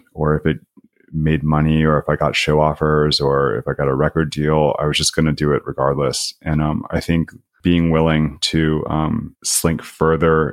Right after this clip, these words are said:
into the underground was beneficial to me and, um, allowed Cold Cave to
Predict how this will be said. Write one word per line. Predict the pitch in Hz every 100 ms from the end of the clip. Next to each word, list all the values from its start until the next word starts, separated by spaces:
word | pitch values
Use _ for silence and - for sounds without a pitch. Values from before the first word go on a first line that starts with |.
| -
into | 78 76 80 78 73 - _ _ _
the | - - -
underground | 78 78 73 69 71 - - -
was | 76 78
beneficial | - 76 73 76 - 69 67
to | - 76
me | 71 - - _ _ _ -
and, | 78
um, | 73 - - - - _ _ -
allowed | 90 85 -
Cold | - 80
Cave | - 80 78
to | - 80 76 71